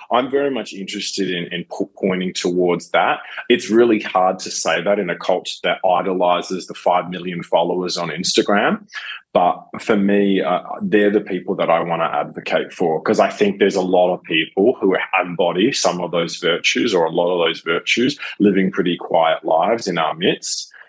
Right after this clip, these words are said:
And I say this routinely, I think when you see character or traits that you admire in someone,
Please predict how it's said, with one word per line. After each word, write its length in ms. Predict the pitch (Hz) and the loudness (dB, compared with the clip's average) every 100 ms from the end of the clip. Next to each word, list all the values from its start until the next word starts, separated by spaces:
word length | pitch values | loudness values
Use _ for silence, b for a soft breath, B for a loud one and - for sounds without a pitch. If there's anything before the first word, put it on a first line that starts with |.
| B | B
And 360 | 101 95 92 92 | 0 0 -2 2
I 220 | 107 113 | 2 2
say 320 | - 107 90 | 0 -2 -2
this 240 | 85 85 87 | -2 -6 -8
routinely, 440 | 85 - 87 87 | -6 -6 -4 -2
I 140 | 71 - | -2 0
think 220 | 123 110 | -2 -2
when 160 | 90 87 | -2 0
you 120 | 95 | 0
see 300 | - 92 90 | 0 0 0
character 540 | - 80 85 87 - | 0 0 0 -2 0
or 200 | 123 82 | 0 0
traits 680 | 82 - 95 87 - - - 92 | -6 -2 0 2 0 -4 -8 -4
that 160 | 85 | -4
you 180 | 92 90 | -4 -6
admire 480 | 78 82 78 87 98 | -6 -4 0 0 -2
in 80 | 101 | -2
someone, 460 | 110 104 127 170 | -2 -2 -2 -4